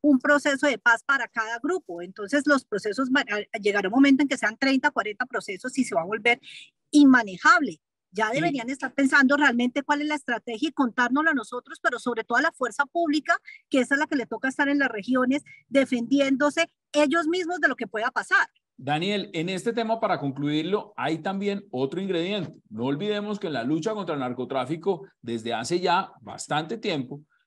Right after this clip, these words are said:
Speaker 2: eh, la Corte Constitucional ha puesto prácticamente unos impedimentos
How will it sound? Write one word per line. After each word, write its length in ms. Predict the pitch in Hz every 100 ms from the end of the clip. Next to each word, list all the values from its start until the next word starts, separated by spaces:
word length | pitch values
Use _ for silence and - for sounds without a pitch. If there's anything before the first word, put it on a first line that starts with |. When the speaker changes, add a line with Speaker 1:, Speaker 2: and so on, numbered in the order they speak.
| _ _
Speaker 2:
eh, 300 | 117 123 127
la 160 | 123 123
Corte 240 | 139 139
Constitucional 560 | 202 180 180 127 127 151
ha 100 | 185
puesto 260 | 202 - 202
prácticamente 680 | 196 214 143 135 139 190 -
unos 220 | 165 190
impedimentos 800 | 180 147 123 127 127 127 196